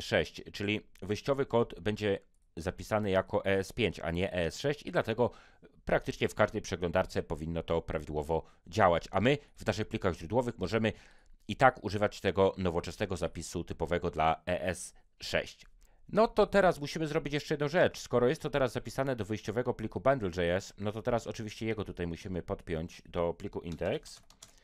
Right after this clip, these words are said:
e, bundle J S i koniecznie jeszcze jedna rzecz, muszę usunąć ten atrybut type z wartością module, czyli samo bundle J S tutaj pozostawiam,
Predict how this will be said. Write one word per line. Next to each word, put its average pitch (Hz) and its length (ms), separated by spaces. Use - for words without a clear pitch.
e, 80 100
bundle 101 280
J 85 280
S - 240
i 110 160
koniecznie 120 500
jeszcze 107 260
jedna 87 180
rzecz, 107 280
muszę 110 260
usunąć 123 640
ten 107 140
atrybut 92 540
type 113 340
z 85 40
wartością 92 460
module, 90 380
czyli 90 180
samo 120 340
bundle 101 300
J 85 100
S 82 220
tutaj 82 340
pozostawiam, 82 640